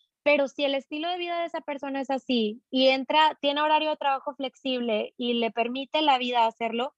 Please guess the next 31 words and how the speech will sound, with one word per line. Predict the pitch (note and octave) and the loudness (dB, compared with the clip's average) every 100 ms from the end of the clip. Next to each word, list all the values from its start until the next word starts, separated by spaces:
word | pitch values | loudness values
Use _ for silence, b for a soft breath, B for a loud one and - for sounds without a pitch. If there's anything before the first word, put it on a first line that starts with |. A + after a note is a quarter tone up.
| _ _ _ | _ _ _
no | B3+ C4+ | -2 0
pasa | E4 D#4+ | 0 2
nada | D#4 D#4+ E4 B3+ | 2 4 4 2
que | A#3+ | 0
se | B3 B3 | -2 0
duerma | B3 B3 C4 | 0 -2 -4
todos | C4+ C4+ | -2 -2
los | C4 A#3 | -2 0
días | A#3+ A#3+ A#3+ - | 2 2 -2 -4
a | A#3 | -2
las | A3+ | 0
dos | G#3+ A#3 | -2 -2
de | B3 | -2
la | |
mañana | A#3+ A3+ A3+ A3+ | -4 -6 -6 -6
y | A#3+ | -6
se | A3 | -4
levante | G#3 G3+ G#3+ | -4 -2 0
a | |
las | A3 | 0
nueve, | A#3 C4 G#3+ - | 0 -2 -2 -6
siempre | - A#3 A3+ B3+ | -4 -4 0 0
y | |
cuando | - B3+ B3+ C#4+ | 0 0 2 0
lo | - A3+ | 0 -4
siga | G#3+ C4 B3 | -2 -2 -2
haciendo | A#3 A#3+ A3+ | -2 -4 -6
así | G#3+ A#3+ | -8 -8
todos | G#3 G3+ | -4 -4
los | G3+ G3 | -4 -4
días. | A3+ G#3+ | -4 -4